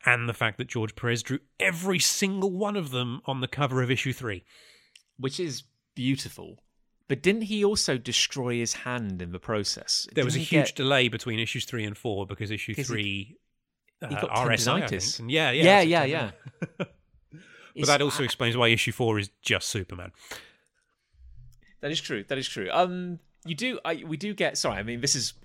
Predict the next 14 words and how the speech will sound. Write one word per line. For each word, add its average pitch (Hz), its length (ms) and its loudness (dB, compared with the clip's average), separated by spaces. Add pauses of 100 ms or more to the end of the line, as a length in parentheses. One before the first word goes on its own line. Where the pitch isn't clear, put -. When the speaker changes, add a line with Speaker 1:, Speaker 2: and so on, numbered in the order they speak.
Speaker 2:
clearly 143 280 4
a 110 40 0
show 107 220 -2
for 107 100 -10
nerds, 110 440 -6
but 85 120 -8
we 127 100 -6
do. 143 200 -6
We, 135 120 -2
Speaker 1:
Yeesh. - 200 -8
Speaker 2:
we 151 100 -2
do 160 200 2
get. 156 220 0
Su-, - 280 -2